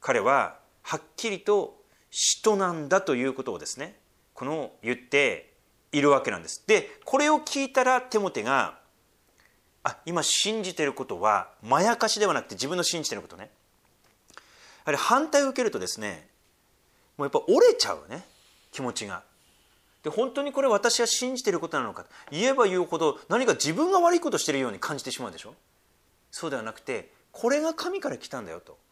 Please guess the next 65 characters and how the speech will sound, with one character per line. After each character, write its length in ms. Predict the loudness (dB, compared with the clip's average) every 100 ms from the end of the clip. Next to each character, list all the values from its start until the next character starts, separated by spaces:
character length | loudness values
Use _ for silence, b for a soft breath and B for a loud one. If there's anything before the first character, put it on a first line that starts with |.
| _ _ _ _ _
い 100 | -2
う、 200 | -2 -4 b b b
そ 160 | -4 2
れ 80 | 2
を 80 |
で 80 | 2
す 120 | -4
ね、 160 | -12 -18 _ _ _ -14
は 140 | -12
っ 40 | -12
き 120 | -8
り 140 | -8 -6
と 420 | -4 -2 -4 -10 b b
さ 180 | -8 -2
せ 120 | 0
る 80 | 0
こ 100 | 0
と 80 | -6
に 80 |
よ 80 | -6
っ 20 |
て、 480 | -8 -6 -2 -2 -6 b b b _ -8
テ 100 | -4
モ 160 | -4
テ 120 | -2
を 320 | -2 -2 -4 -14
勇 320 | -6 0 0
気 100 | 0
づ 140 | -4 -2
け 80 | 0
よ 80 |
う 20 | 0
と 80 |
し 80 | -4
て 60 | -8
る 60 |
わ 60 | -10
け 100 | -14
な 40 |
ん 60 | -16
で 60 | -10
す 100 | -6
ね。 300 | -6 -8 -16 _ _ _ _ _ _ _ _ _ _ _ _ _ 2
で、 380 | 4 2 -4 _
し 180 | -2 0
か 160 | 2 2
も、 380 | 2 0 -2 -10 _ _ -20
こ 100 | -6
こ 120 | 0
で、 400 | 2 2 -2 -12 b b b _ -16
命 460 | -2 2 4 6
令 180 | 4 2
と 80 | 0
い 40 |
う 60 | -4
言 80 | -4
葉 120 | -6
が 60 | -6
使 140 | -8
わ 60 | -12
れ 60 |
て 60 | -12
い 20 |
ま 80 | -20
す。 160 | -20